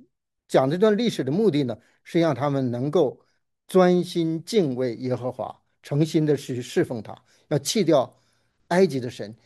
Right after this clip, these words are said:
去掉大河那边所有的神，去掉他们那个所侍奉的这些假神，专心侍奉耶和华。啊，然后他说呢，“至于我和我的家，我必定侍奉耶和华。”啊，所以我们看见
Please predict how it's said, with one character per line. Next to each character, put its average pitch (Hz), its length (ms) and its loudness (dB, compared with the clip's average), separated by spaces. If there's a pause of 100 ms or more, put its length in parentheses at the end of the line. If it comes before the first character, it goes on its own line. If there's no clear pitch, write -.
(200)
去 - 160 -2
掉 160 140 4
大 - 200 2
河 123 140 -4
那 156 120 0
边 131 180 -2
所 160 140 0
有 170 80 4
的 120 100 -4
神， - 240 -14 (460)
去 - 160 0
掉 156 160 4
他 143 100 -2
们 156 260 0 (520)
那 156 160 -2
个 131 180 2
所 120 180 -8
侍 160 220 0
奉 131 140 -2
的 120 100 -6
这 120 140 -6
些 123 220 -4
假 117 240 -8
神， 104 240 -10
专 160 260 0
心 156 280 -2 (380)
侍 151 220 -2
奉 123 200 -6
耶 117 140 -10
和 117 160 -8
华。 - 140 -10 (600)
啊， 117 180 -8
然 120 160 -4
后 135 80 2
他 127 160 0
说 139 140 0
呢 127 100 2 (100)
，“至 202 160 2
于 175 320 -2
我 110 460 -4 (240)
和 143 160 -2
我 117 120 0
的 107 120 -10
家， 113 320 -6 (400)
我 110 200 -10
必 147 220 -2
定 117 220 -4
侍 117 200 -10
奉 101 200 -12
耶 98 140 -14
和 92 140 -12
华。” - 140 -16 (460)
啊， 98 180 -8
所 - 140 -4
以 135 40 2
我 135 40 2
们 131 60 0
看 147 120 4
见 135 220 0